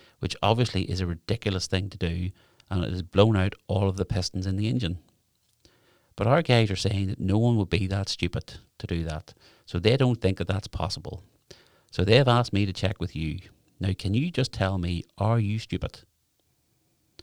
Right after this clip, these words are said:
It was one of those weird things where I didn't know if he was trying to tell me the answer that he wanted,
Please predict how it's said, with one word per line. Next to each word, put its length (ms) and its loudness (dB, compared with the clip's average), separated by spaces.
It 80 -6
was 80 -2
one 140 0
of 80 0
those 260 4
weird 360 2
things 360 -4
where 120 -2
I 100 4
didn't 240 2
know 240 2
if 100 -4
he 100 -4
was 120 -8
trying 300 2
to 60 -18
tell 240 0
me 80 -2
the 160 -4
answer 340 -2
that 140 -4
he 80 -4
wanted, 480 -2